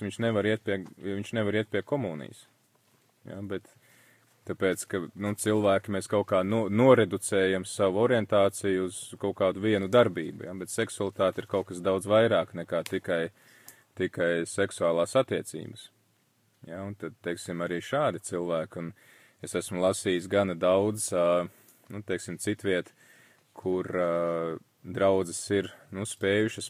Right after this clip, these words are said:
pieņemt, ā, šādus cilvēkus un atklāt arī ļoti traģiskus stāstus. Tur, nu, es konkrēti tagad domāju par kādu gadījumu, ko es lasīju, ā, šķiet Īrijā vai A S V, es tagad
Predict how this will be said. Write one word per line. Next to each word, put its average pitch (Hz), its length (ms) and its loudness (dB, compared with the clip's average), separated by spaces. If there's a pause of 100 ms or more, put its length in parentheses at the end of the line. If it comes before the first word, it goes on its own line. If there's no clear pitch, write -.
pieņemt, 139 480 0
ā, - 640 -12
šādus 92 480 -4
cilvēkus 110 540 2
un 104 100 2
atklāt 92 400 0
arī 95 240 0
ļoti 104 320 -2
traģiskus 107 560 -2
stāstus. - 520 0
Tur, - 120 -12 (240)
nu, 104 160 -4
es 98 120 -8
konkrēti 98 520 -2
tagad 87 280 -6
domāju 95 360 0
par 92 160 -12
kādu 87 280 -2 (640)
gadījumu, 98 460 2
ko 90 80 0
es 87 160 -4
lasīju, 90 640 0
ā, 82 380 -10 (100)
šķiet - 420 -6
Īrijā 131 480 2
vai 87 140 -2 (240)
A 95 240 0
S - 160 -8
V, 104 160 2
es - 80 -4
tagad 85 180 -6